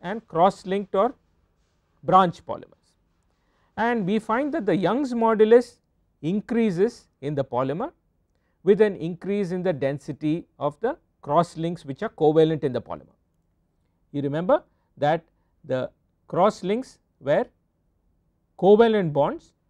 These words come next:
that link the different branches of the polymer.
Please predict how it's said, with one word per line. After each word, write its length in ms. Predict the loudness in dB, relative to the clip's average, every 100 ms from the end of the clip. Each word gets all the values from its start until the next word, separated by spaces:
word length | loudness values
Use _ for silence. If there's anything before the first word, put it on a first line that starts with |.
| _
that 200 | -6 -6 -8
link 280 | -10 -8 -8
the 80 | -8
different 400 | -8 -8 -10 -12 _ _ _ _
branches 680 | -2 0 -2 -2 -4 -4 _ _ -12
of 240 | -6 -6 -8 _ _ _ _ _ _ _
the 140 | -8 -6
polymer. 300 | -6 -10